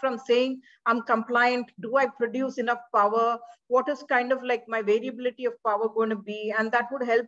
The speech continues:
from an energy trading perspective. I'm just giving,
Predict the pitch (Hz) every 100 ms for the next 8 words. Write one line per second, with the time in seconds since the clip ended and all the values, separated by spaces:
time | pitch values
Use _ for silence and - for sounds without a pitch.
0 | - 247 240 220 226 226 247 202 214 208
1 | 214 202 180 - 135 - - _ _ _
2 | _ 240 269 285 440 - 302 349